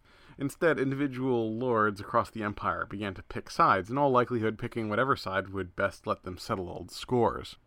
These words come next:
As nine fifty-three came to an end, the majority of the empire was experiencing some kind of civil strife, even Saxony. Things looked pretty grim. Otto's salvation, oddly enough, came from further rebellions.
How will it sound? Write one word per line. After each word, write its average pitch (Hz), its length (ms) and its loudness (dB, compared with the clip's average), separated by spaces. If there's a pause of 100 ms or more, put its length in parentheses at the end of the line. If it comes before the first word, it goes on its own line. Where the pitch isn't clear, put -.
(400)
As 127 140 0
nine 131 200 2
fifty-three 117 560 -4
came 110 220 -6
to 98 120 -10
an 92 60 -6
end, 104 340 -2
the 139 80 0
majority 139 460 6
of 95 100 0
the 104 120 0
empire 104 340 4
was 110 140 0
experiencing 117 640 -2
some 107 280 -4
kind 101 220 -6
of 98 80 -12
civil 98 300 -10
strife, 113 440 4
even 127 300 -2
Saxony. - 640 -4 (500)
Things 185 220 2
looked 123 240 -4
pretty 95 260 -8
grim. 101 500 -2 (1120)
Otto's 208 280 6
salvation, 143 560 4
oddly 98 280 0
enough, 95 440 -4
came 139 320 -4
from 117 400 0
further 98 340 -4
rebellions. 113 680 0